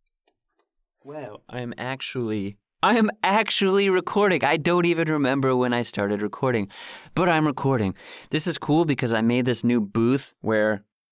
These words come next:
it has a lot of, a lot more room. It's, I believe, my version four sound booth that I've constructed since I've <sighs> been doing, like, or pursuing voiceover.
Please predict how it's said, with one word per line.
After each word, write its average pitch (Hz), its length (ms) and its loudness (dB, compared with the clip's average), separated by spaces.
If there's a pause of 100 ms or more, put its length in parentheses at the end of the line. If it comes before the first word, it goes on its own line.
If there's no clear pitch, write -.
(120)
it 123 140 -4
has 127 240 0
a 120 60 0
lot 139 240 4
of, 147 200 -2 (120)
a 113 80 0
lot 127 220 2
more 135 220 2
room. 107 420 0 (240)
It's, - 380 -4
I 110 80 -2
believe, 120 460 0
my 113 320 0
version 107 500 0
four 107 600 0 (100)
sound 123 400 -4
booth 135 380 -2
that 127 140 -2
I've 123 360 -2
constructed 127 680 -6
since 117 300 -4
I've 104 340 -2 (1500)
<sighs> - 540 -8
been 127 260 0
doing, 113 560 2 (160)
like, 92 320 -10 (100)
or 104 200 -2
pursuing 110 680 0
voiceover. 98 680 0